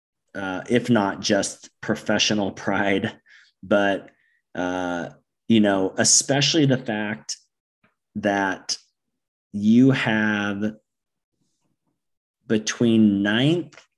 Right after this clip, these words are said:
and thirteenth,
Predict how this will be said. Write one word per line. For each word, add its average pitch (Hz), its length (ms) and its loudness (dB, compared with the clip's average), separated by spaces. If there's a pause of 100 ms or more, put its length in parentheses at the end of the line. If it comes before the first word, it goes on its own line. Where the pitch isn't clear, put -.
(1300)
and 104 640 -2 (260)
thirteenth, 135 1000 -2